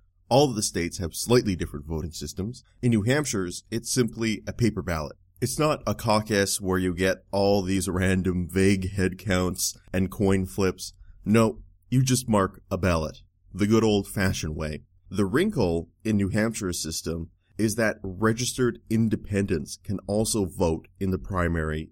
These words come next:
if they choose to. So it's not just Democrats voting in the Democratic primary and Republicans voting in the Republican primary. People with no official party affiliation can choose to vote in one of the primaries.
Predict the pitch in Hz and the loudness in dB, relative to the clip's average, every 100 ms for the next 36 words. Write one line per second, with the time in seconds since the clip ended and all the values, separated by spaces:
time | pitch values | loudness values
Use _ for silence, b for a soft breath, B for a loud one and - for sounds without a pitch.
0 | - 104 95 90 87 131 139 - 80 78 | -6 -6 -2 -2 -2 -2 -2 -4 -6 -6
1 | - _ - - 113 - - 123 113 110 | -14 _ -6 0 0 -2 -2 0 0 0
2 | 98 98 104 101 107 95 - - 104 95 | -2 0 -2 0 -2 -2 -4 -10 0 0
3 | 90 90 87 85 80 95 - 113 107 - | 2 0 0 -2 0 -2 0 0 -2 -2
4 | 92 82 80 87 80 - - 92 87 117 | -2 0 -2 -4 -6 -6 -2 -2 0 0
5 | 117 110 101 90 85 104 90 87 82 80 | 0 0 -2 -2 -6 -4 -2 0 -2 -4
6 | 73 73 170 170 127 87 95 87 80 82 | -6 -2 0 0 0 -2 -4 -4 -4 -6
7 | 90 - - 165 - 160 151 131 107 107 | -8 -12 -2 -2 0 0 0 2 2 4
8 | 107 117 117 - 98 - 147 139 139 131 | 4 6 4 0 -4 0 -2 0 -2 0
9 | 127 120 123 - 98 117 107 104 147 156 | 0 0 0 -4 -2 0 2 2 0 0
10 | 107 101 - - - 123 - 117 117 117 | -4 -4 -8 -6 0 2 2 0 0 -2
11 | - 101 87 87 85 - 95 90 82 82 | -4 -4 0 0 0 -4 -2 0 0 -2
12 | 82 - 110 98 82 67 - | -4 0 0 0 -2 -4 -8